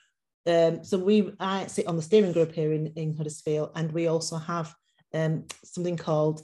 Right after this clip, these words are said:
uh, menopause cafes. We don't invite men to it because we've got women who may have been in situations where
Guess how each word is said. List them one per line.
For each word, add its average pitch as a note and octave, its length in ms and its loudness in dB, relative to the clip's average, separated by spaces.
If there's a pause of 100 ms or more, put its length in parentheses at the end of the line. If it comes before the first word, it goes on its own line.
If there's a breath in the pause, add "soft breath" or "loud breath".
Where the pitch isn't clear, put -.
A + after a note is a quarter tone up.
(120)
uh, D3+ 220 2
menopause D#3 500 -2
cafes. D#3+ 760 0 (500 soft breath)
We F3+ 80 2
don't G#3 220 6 (220)
invite F3+ 440 0
men F3 180 0
to F3 100 -6
it - 40 -6
because E3 200 -6
we've D#3+ 120 -4
got D#3+ 180 0
women E3 240 0
who E3 160 -2
may D#3+ 180 0
have D#3 120 -2
been D#3+ 140 0
in D#3 60 0
situations D#3 560 -2
where D3 360 -4